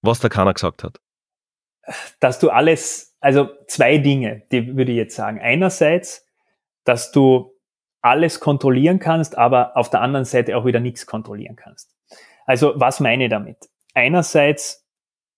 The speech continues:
Speaker 2: die Möglichkeit, die du immer hast, ja, ist, deine Gedanken zu kontrollieren. Ich sage jetzt nicht, dass
Speaker 1: Mhm.
Speaker 2: mir das immer leicht fällt. Ja, ich, ich beschäftige mich damit viel und es fällt mir auch, also es fällt mir leichter wie noch vielleicht vor ein, zwei, drei Jahren.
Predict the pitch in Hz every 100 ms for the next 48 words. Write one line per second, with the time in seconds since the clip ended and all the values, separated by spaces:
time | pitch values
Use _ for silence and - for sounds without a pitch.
0 | _ 147 151 143 139 190 202 - - 139
1 | 143 143 139 - 185 190 131 123 110 -
2 | - 107 120 131 _ _ _ _ _ _
3 | 160 156 - - - - 127 123 123 113
4 | 107 139 139 - 127 127 120 120 110 110
5 | - _ _ - 135 165 190 185 196 190
6 | - - 147 175 143 - 165 165 139 123
7 | - 113 110 123 - 98 104 110 117 120
8 | 117 120 127 120 135 - 151 143 131 135
9 | - 143 151 123 120 - 123 - 139 120
10 | 123 - 127 127 123 - 143 156 127 120
11 | 117 151 - 135 135 139 - 123 117 117
12 | - 123 127 - 131 123 120 113 107 135
13 | 175